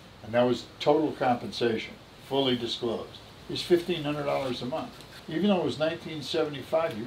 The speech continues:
couldn't hire a claims examiner, fifteen hundred dollars a month. So as a result, all right, I was not making money. I didn't,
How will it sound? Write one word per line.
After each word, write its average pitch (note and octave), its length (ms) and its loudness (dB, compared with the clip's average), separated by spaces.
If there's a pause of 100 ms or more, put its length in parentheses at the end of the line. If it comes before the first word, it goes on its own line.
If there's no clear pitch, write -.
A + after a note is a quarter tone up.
couldn't F3 220 -4
hire G2 280 -8
a - 200 -16
claims B2+ 340 -6
examiner, - 600 -12
fifteen A#2+ 340 -6
hundred G2+ 220 -6
dollars F#2+ 280 -10
a G2 40 -12
month. C3 180 -8
So F3+ 160 6
as D#3 140 2
a D3 40 0
result, C#3+ 640 2 (260)
all A#2+ 80 -4
right, A2+ 280 0 (200)
I B2 120 4
was D3+ 240 -2
not F3+ 160 0
making G3 360 0
money. G#3+ 300 0
I A#2+ 80 -4
didn't, F3+ 380 -2